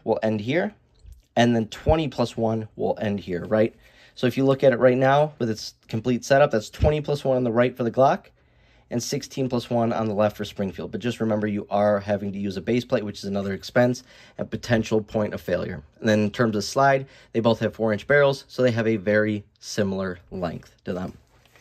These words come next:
Pretty good comparison. Next up, Glock thirty-three, nine plus one of three fifty-seven SIG. But check out this, you know, keep an open mind. I get not everyone wants three fifty-seven SIG, they don't like forty, you know, the stuff's too snappy, they can't shoot it well, whatever.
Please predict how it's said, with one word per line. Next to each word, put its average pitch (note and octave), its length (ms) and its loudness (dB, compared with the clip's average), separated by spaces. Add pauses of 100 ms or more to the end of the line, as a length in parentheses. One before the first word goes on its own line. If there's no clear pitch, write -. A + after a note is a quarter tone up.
(360)
Pretty D3 160 -4
good C3 160 -8
comparison. A2 540 -8 (920)
Next D3 320 0
up, D3 220 2
Glock - 1040 2
thirty-three, A#2 540 -2 (140)
nine C3 300 0
plus D3 200 -6
one C#3 240 2
of A2+ 320 2 (100)
three A#2 200 -2
fifty-seven G#2+ 500 -4
SIG. F#2+ 220 -10
But F#2 180 -10
check - 280 0
out D#3 180 2
this, - 300 -10 (100)
you A2+ 140 0
know, A2 160 -4
keep - 240 -10
an F#3 40 0
open F#3 220 -2
mind. A2 300 -2 (420)
I A#2+ 120 0
get C3 180 4
not C3 160 6
everyone C3+ 300 6
wants C3 200 4
three B2+ 140 -2
fifty-seven B2+ 500 -2
SIG, A#2+ 340 -2
they A2 80 0
don't A2+ 160 0
like A#2+ 140 -2
forty, A#2 540 0 (320)
you G#2+ 100 -2
know, G2+ 60 0
the G2+ 80 -8
stuff's - 340 0
too - 240 0
snappy, A#2 480 -2
they A2+ 140 0
can't A#2 220 -4
shoot A#2 200 0
it G#2+ 60 0
well, A2 180 2
whatever. G#2+ 440 2